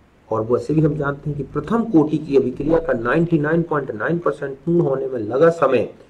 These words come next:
अर्धायुकाल के ten times के बराबर होता है। ओके, दूसरा question है कि प्रथम कोटि की अभिक्रिया का चालीस प्रतिशत पूर्ण होने का समय पचास मिनट है, तो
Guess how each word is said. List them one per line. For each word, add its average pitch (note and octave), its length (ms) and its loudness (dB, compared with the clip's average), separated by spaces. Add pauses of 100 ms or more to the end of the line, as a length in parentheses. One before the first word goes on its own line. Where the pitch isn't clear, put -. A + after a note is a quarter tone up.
(440)
अर्धायुकाल C3 760 6
के C3+ 80 4 (140)
ten E3 260 4
times F3 480 -4
के B3 180 4 (440)
बराबर F#2 360 -8
होता - 340 -16
है। - 400 -4
ओके, F3+ 180 2 (480)
दूसरा G3+ 380 4
question G#3+ 440 4
है A3 60 2
कि A3+ 180 -4
प्रथम G3 380 2 (100)
कोटि D#3+ 340 4
की F#3+ 200 0
अभिक्रिया C#3+ 520 4
का - 220 -2
चालीस D#3+ 580 4
प्रतिशत E3+ 520 -4 (120)
पूर्ण G3 260 2
होने D3 280 0
का D3+ 160 -8
समय - 520 -4
पचास E3+ 520 -4
मिनट G2 360 -6
है, G#2+ 120 2 (500)
तो - 120 0